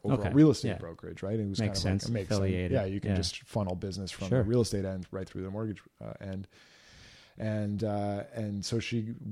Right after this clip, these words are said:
Speaker 1: became affiliated with them. And then I think, uh, that First Line Mortgages actually allowed brokers to work under their kind of branding umbrella as well. And so she d-, developed a, a small sort of, I think it was in, in a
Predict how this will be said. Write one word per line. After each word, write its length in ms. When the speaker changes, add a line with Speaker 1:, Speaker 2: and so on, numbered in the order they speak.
Speaker 1:
became 240
affiliated 360
with 180
them. 340
And 140
then 100
I 100
think, 280
uh, 200
that 160
First 440
Line 400
Mortgages 680
actually 760
allowed 500
brokers 600
to 100
work 440
under 340
their 540
kind 200
of 240
branding 520
umbrella 460
as 180
well. 420
And 120
so 120
she 280
d-, 180
developed 480
a, 340
a 140
small 560
sort 160
of, 200
I 60
think 140
it 20
was 140
in, 120
in 80
a 120